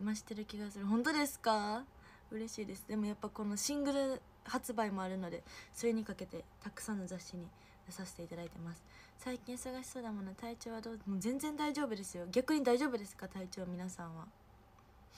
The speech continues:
超真面目な顔。そうなんです。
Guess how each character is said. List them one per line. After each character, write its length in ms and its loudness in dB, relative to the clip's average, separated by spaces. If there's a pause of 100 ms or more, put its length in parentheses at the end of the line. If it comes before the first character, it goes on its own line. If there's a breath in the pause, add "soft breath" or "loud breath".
(1160 loud breath)
超 160 2
真 240 2
面 120 2
目 60 0
な 60 -6
顔。 160 -10
そ 200 -12
う 40 -8
な 100 -4
ん 80 -4
で 80 -8
す。 140 -16